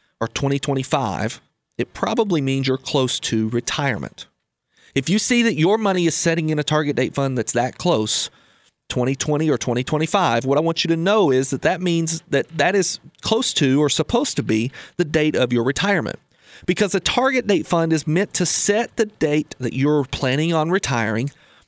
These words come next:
and then just start investing in it.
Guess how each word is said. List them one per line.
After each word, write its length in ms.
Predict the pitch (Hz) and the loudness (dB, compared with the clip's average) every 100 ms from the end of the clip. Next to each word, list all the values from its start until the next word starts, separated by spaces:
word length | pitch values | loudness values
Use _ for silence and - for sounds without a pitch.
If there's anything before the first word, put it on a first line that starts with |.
| - | -6
and 180 | 120 120 | -4 -2
then 280 | 131 143 143 | 0 0 0
just 280 | 131 135 | 0 0
start 320 | - - 120 - | -2 0 0 0
investing 600 | 123 120 131 - 110 101 | 0 0 0 -2 -4 -4
in 140 | 69 | -4
it. 240 | - - | -8 -14